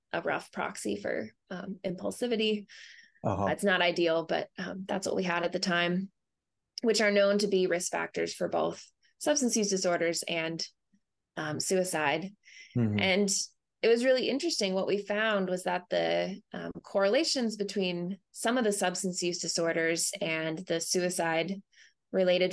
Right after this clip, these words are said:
Speaker 1: phenotypes were actually, you know, rivaling the genetic correlation between suicide and depression, which
Speaker 2: Right.
Speaker 1: surprised us a bit that, that those were that strong.
Speaker 2: Mm-hmm.
Speaker 1: Um, and so, you know, even accounting for depression, we're still seeing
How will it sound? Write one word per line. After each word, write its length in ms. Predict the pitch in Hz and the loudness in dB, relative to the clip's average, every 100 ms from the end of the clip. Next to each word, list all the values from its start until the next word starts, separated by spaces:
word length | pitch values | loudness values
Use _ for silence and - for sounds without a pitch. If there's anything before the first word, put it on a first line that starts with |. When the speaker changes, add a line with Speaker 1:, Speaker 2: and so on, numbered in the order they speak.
| 185 | 2
Speaker 1:
phenotypes 760 | 262 269 233 185 180 - - | 2 2 2 0 0 -4 -4
were 500 | 185 170 170 170 185 _ _ _ _ _ | -2 0 0 0 -4 _ _ _ _ _
actually, 640 | 180 202 - 202 180 175 208 _ _ _ _ - | -2 0 4 4 4 0 -4 _ _ _ _ -8
you 80 | 175 | -2
know, 120 | 165 | 0
rivaling 600 | 165 175 202 175 160 175 | 4 4 4 2 2 0
the 100 | 175 | -2
genetic 360 | - 170 170 | -2 0 -2
correlation 520 | 180 175 160 160 - 175 | -2 -2 2 0 0 -4
between 340 | 175 175 165 | -6 -6 -6
suicide 540 | 160 160 165 160 151 156 | -2 -2 -2 -2 -2 -2
and 120 | 156 | -2
depression, 680 | 156 - 208 - 165 185 196 _ _ _ _ _ _ _ _ | -4 -2 -2 -2 -2 -4 -6 _ _ _ _ _ _ _ _
which 140 | 226 208 | 0 2
Speaker 2:
Right. 180 | - 208 | 4 2
Speaker 1:
surprised 360 | 190 180 202 | 2 2 4
us 160 | 180 180 | 2 0
a 60 | |
bit 300 | 165 151 151 | 2 2 2
that, 240 | - 151 - _ - | 0 0 -2 _ -6
that 160 | 185 180 | -4 -2
those 200 | 165 175 | -2 -2
were 80 | 165 | -4
that 200 | 160 - | -4 -4
strong. 520 | - 151 156 262 320 _ - - - | -2 -2 0 0 -2 _ -20 -18 -4
Speaker 2:
Mm-hmm. 320 | 110 107 104 101 101 - - | 0 2 2 0 -4 -12 -4
Speaker 1:
Um, 340 | 185 170 170 | 0 2 2
and 120 | 170 190 | 0 2
so, 460 | 196 175 170 180 - _ _ - | 4 6 4 0 -8 _ _ -2
you 100 | 185 | 2
know, 100 | 185 | 4
even 260 | 226 233 | 4 2
accounting 480 | 214 202 185 196 190 | 0 0 0 0 -2
for 120 | 190 | -2
depression, 560 | 185 180 196 190 175 165 | -4 -4 -4 -4 -4 -2
we're 100 | 165 | -2
still 300 | 175 - 175 | -2 0 0
seeing 640 | 180 170 170 165 165 175 | 0 0 0 0 -2 -8